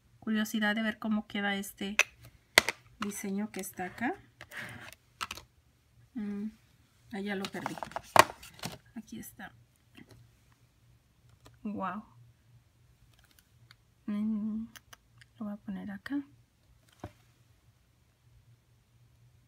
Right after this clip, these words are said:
Wow, sí queda muy, muy bonito. Muy, muy contenta con esta, con esta plaquita.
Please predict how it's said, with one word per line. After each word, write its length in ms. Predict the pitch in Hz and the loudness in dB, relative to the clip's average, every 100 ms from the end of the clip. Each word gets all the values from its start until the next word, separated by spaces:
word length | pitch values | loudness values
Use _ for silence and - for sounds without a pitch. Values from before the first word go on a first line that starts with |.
| _ - | _ -10
Wow, 400 | 226 214 - 247 - - | -6 -4 -4 -8 -14 -20
sí 200 | - 240 | -10 -6
queda 280 | 254 247 240 | -2 2 4
muy, 180 | 240 | 4
muy 160 | 233 208 | 2 0
bonito. 380 | 196 175 - - - - - - - - - | -2 -6 -10 -18 -20 -20 -20 -20 -20 -20 -2
Muy, 360 | 247 262 277 - | 2 4 2 2
muy 180 | 240 247 | 4 4
contenta 640 | - 233 214 214 214 240 | 2 0 2 0 0 0
con 180 | 214 196 | 0 -2
esta, 400 | 208 - 220 214 - - _ _ _ _ _ - - | -2 -2 0 -2 -6 -18 _ _ _ _ _ -20 -12
con 180 | - 220 | -2 0
esta 320 | 214 - 247 | 0 -2 -2
plaquita. 600 | - 214 - 285 302 339 | 0 2 4 2 2 0